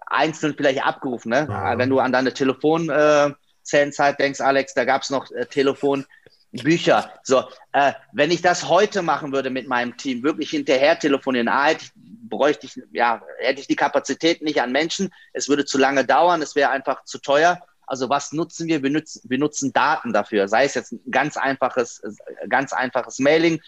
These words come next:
Speaker 1: Du kannst über gewisse Anbieter Daten irgendwo platzieren und so versuchen wir schneller im Grunde genommen an Leads ranzukommen.
Speaker 2: Mhm.
Speaker 1: Das heißt,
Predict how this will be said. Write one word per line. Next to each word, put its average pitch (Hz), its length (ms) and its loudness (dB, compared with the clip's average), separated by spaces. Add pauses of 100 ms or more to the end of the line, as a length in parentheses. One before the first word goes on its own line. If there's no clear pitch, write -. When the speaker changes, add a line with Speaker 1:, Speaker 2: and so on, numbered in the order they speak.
(200)
Speaker 1:
Du 123 60 -4
kannst 147 280 0
über 131 160 4
gewisse 139 500 2 (140)
Anbieter 139 520 2
Daten 135 520 0
irgendwo 135 340 0
platzieren 151 600 -2
und 139 160 -10
so 147 160 0
versuchen 147 340 -4
wir 139 80 2
schneller 170 540 0 (240)
im 127 140 -6
Grunde 147 260 0
genommen 147 180 -2
an 131 240 -2
Leads 147 400 -2
ranzukommen. 147 680 -2
Speaker 2:
Mhm. 104 300 -10
Speaker 1:
Das 117 120 -4
heißt, 143 380 0